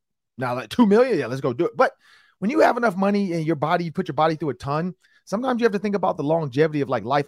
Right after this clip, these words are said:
after football, because these guys are gonna, let's just say they're done at thirty-five, thirty-two, thirty-five.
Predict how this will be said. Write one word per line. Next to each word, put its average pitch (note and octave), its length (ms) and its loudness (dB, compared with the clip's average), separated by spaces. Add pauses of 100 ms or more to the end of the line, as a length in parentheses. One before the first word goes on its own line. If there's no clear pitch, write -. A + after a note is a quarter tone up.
after C3+ 260 -4
football, B2 420 -4
because A#2+ 340 -4
these A#3+ 200 -6
guys G#3+ 320 2
are F3 60 -2
gonna, D#3+ 280 -4 (220)
let's A3 140 -2
just B3 120 -6
say G#3+ 140 2
they're F#3+ 140 0
done C#3 320 0
at C#3 160 -4
thirty-five, B2 680 -2 (100)
thirty-two, C3+ 520 -2
thirty-five. B2 580 -2